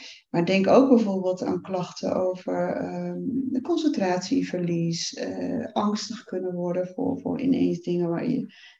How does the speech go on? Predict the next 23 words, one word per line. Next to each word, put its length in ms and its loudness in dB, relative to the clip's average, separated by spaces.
nooit 400 8
eerder 260 2
bang 260 -2
voor 120 -6
bent 220 -4
geweest. 520 -6
Eh, 160 0
een 80 0
beetje 320 4
vaag 420 2
in 120 8
je 140 10
hoofd, 560 0
hè? 200 0
Dus, 300 -6
eh, 420 -6
"Oh, 60 -6
hoe 260 0
zat 160 -6
het 160 -4
ook 220 -6
alweer? 560 0
Eh, 360 -8